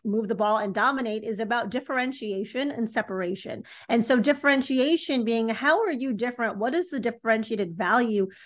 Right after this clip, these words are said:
that you bring to the table? So that way people do want your expertise. They do want you to be a part of the team.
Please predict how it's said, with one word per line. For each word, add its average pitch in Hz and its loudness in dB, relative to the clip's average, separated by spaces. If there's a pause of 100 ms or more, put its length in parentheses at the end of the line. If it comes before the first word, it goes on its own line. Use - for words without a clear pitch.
(120)
that 220 0
you 214 -2
bring 214 2
to 214 -6
the 170 -12
table? 185 2 (240)
So 262 4
that 240 6
way 247 4
people 240 0
do 214 2
want 240 0
your 240 0
expertise. 226 -4
They 220 0
do 214 0
want 240 2
you 254 0
to 208 2
be 208 -2
a 196 -2
part 202 2
of 175 -6
the 180 -6
team. 254 -2